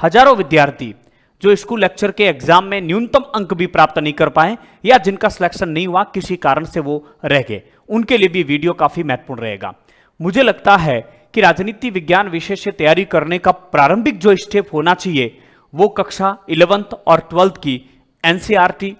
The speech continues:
और आरबीसी की किताब से उन्हें शुरुआत करनी चाहिए। आइए, वो कौन कौन सी किताबें हैं जिनसे हमें एक बार शुरुआत करनी चाहिए। मैं सबसे पहली जो किताब आप लोगों के सामने रख रहा हूं,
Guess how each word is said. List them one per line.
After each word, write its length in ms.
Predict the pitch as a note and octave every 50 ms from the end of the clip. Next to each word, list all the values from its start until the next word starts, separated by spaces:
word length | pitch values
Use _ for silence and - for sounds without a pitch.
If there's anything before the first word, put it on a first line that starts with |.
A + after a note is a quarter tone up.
| _ -
और 220 | D#3+ D3+ - - -
आरबीसी 420 | D3 D#3+ E3 F3 A3 - - C4
की 120 | G#3+ - F#3+
किताब 300 | C#3 D#3 C3+ D#3 D#3 -
से 320 | - - F#3+ F#3+ G3 - _
उन्हें 180 | - C#3+ D3+ D#3+
शुरुआत 400 | D#3 - D#3 C3 C3 C#3 D3+ -
करनी 260 | - - C#3+ B2+ A#2
चाहिए। 380 | A2+ - A2 G2+ F#2 E2 - _ _ _ _ _ _ _ _ _ _ -
आइए, 300 | E3+ F3+ G3 G#3+ A3 G#3+ - - _ -
वो 60 | F3+
कौन 260 | F3+ - A3+ B3+ C#4
कौन 180 | - A#3+ B3+ B3
सी 160 | - - A#3
किताबें 440 | E3+ E3+ E3 E3+ E3 F3+ G#3 G#3+ G3
हैं 420 | E3 D3 C3 B2+ - _ _ _ _
जिनसे 480 | C#3 C#3 F#3 G3 F#3 - B3 A#3+ A3+ A#3+ -
हमें 380 | - F#3 A3 C4 C4+ - - -
एक 220 | - G3+ G3 - F3+
बार 140 | G#3 G#3
शुरुआत 460 | G3+ - - F#3 F3 F3 F#3 F3+ - -
करनी 240 | D#3+ D3 C3+ C#3+ C#3+
चाहिए। 340 | - - B2+ G#2+ G2+ G2+ - _ _ _ _ _ _ _ _
मैं 80 | F#3+ G3
सबसे 360 | G3 - A#3+ A3+ - - C4
पहली 380 | B3+ - - F3 E3+ F#3+ A3+ A#3+
जो 120 | F3+ G#3+
किताब 340 | G#3 - G3 F#3+ G3 G3 F3+
आप 180 | F3+ F3 E3 D#3+
लोगों 200 | E3+ D#3+ F#3+ G3
के 140 | - G3+
सामने 320 | G3+ - G#3 F3+ F3+ E3+ D#3
रख 180 | D3 D#3 -
रहा 100 | F#3 G#3
हूं, 360 | G#3 F#3 D3+ C#3+ C3+ C3 -